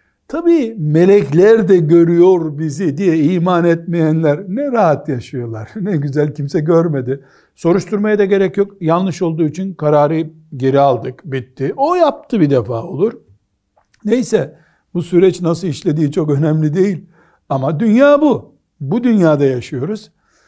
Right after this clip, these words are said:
Aradan yirmi sene geçer. O Allah'ın tertemiz kuşları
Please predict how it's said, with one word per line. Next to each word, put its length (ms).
Aradan 420
yirmi 340
sene 280
geçer. 420
O 400
Allah'ın 640
tertemiz 760
kuşları 760